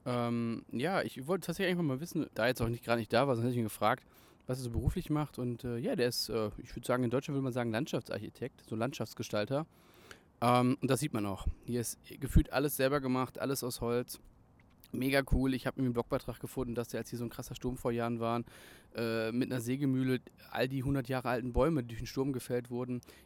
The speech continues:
irgendwie in so Holz verarbeitet hat, woraus dann so Tische und allen möglichen Kram gemacht wurde für die Nachbarschaft. Ähm, ja, generell merkt man auch, die haben super Draht zu ihren Nachbarn. Hier ist irgendwie jeder nett zueinander, die kennen sich alle.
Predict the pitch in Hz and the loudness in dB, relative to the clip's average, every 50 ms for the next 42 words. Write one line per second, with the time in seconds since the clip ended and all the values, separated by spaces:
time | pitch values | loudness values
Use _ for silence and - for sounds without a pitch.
0 | _ - 131 131 131 127 120 123 127 - 120 120 117 117 123 120 - - - - | _ -2 -2 0 0 0 0 -2 -2 0 0 -2 -2 -2 -2 -4 -4 -4 -6 -6
1 | - - - - 147 143 151 151 - - - 151 101 113 135 139 139 143 139 131 | -8 -6 -2 0 2 4 4 2 0 -4 -2 0 2 4 4 4 4 2 0 0
2 | - - 139 131 131 127 123 117 123 120 - 135 120 120 131 127 - - - 156 | -2 -4 -4 -4 -2 -4 0 0 0 0 0 -4 -2 -2 -4 -4 -2 -2 0 0
3 | 143 135 - - 147 131 120 120 123 - - - 127 135 139 143 135 131 135 - | 0 -2 -2 -2 -2 0 0 0 0 -2 -2 -2 0 0 2 2 2 0 0 -2
4 | - 135 - - 131 127 139 135 127 127 127 123 - - 127 123 117 - 123 120 | -4 -4 -2 2 2 4 4 4 2 2 0 0 -2 -4 -4 -4 -4 -2 -2 -2
5 | 120 135 - - - 131 - - - 131 131 - - - - - 123 120 123 117 | -2 -2 -4 -6 -8 -8 -8 -6 -6 -6 -6 -6 -10 -12 -4 -2 0 0 0 0
6 | - - - - - - - - - - - 123 127 127 123 151 156 156 139 151 | -2 -6 -20 -20 -20 -20 -20 -20 -20 -6 4 6 6 8 8 8 6 8 8 6
7 | 160 156 151 156 - - 160 151 147 147 139 - - 131 117 127 127 131 135 139 | 6 6 6 4 4 4 2 2 2 0 -2 -4 -8 -8 -6 -2 0 2 2 2
8 | 127 120 165 165 - 156 143 131 127 135 143 156 - - - 135 123 123 147 160 | 2 0 2 2 2 2 2 0 0 -2 -2 -2 -2 -2 -2 0 0 0 0 -2
9 | - - - 160 156 156 151 139 135 127 135 - - - 131 131 131 120 127 123 | -4 -4 -2 0 0 2 2 2 2 0 0 -2 -4 -6 -4 -4 -2 -2 -2 -2
10 | 120 139 147 143 131 131 143 147 - - - 143 131 131 135 135 135 131 127 127 | -2 0 0 2 2 0 0 -2 -4 -2 0 2 2 2 2 2 2 0 0 -4
11 | - - - - 160 180 185 175 156 160 156 - - - - 135 147 156 151 151 | -8 -8 -6 -4 0 0 2 2 2 0 -2 -4 -6 -4 -2 0 2 2 4 4
12 | 147 147 | 2 0